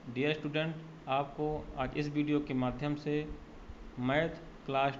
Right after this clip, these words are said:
टेन एनसीईआरटी का चैप्टर सेकेंड, जिसका नाम बहुपद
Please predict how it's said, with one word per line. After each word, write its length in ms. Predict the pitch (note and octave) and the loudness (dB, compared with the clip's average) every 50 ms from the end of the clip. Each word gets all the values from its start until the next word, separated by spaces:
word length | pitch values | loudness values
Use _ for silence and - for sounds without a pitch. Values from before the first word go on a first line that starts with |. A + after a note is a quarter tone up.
| - | -2
टेन 280 | - C#3+ D3 D3 D3 C#3+ - - C3 | 0 0 2 2 0 -2 -4 -4 -2
एनसीईआरटी 680 | C3 C3 B2+ C3 C3 B2+ B2 A#2+ A#2+ A#2 - B2+ A#2+ A2 G#2 - - - - - - | 0 0 0 2 2 2 4 2 2 0 -2 -2 -2 -2 -4 -8 -10 -14 -16 -10 -4
का 440 | - C#3+ D3 D3+ D#3+ D#3+ D#3 - - - | 0 2 2 2 2 0 -2 -4 -4 -2
चैप्टर 460 | - C#3 C3+ C3 - - D3+ D#3 D#3+ | 0 0 0 0 0 2 2 4 2
सेकेंड, 480 | D#3 D#3 - C3+ - D3 C#3+ C3 A2+ A2 - - - - - - - - - - | 2 -2 -4 -4 0 0 2 2 2 0 -2 -6 -8 -8 -8 -10 -12 -12 -10 -8
जिसका 320 | A#2 A#2 - - D3 D3 | -6 -6 -4 0 0 0
नाम 320 | D3 D3 D3 D3+ D3 C#3 B2+ | 2 2 2 2 2 2 2
बहुपद 440 | B2 A#2+ A#2+ B2 - D3 D#3 D#3 | 0 0 0 0 2 2 2 2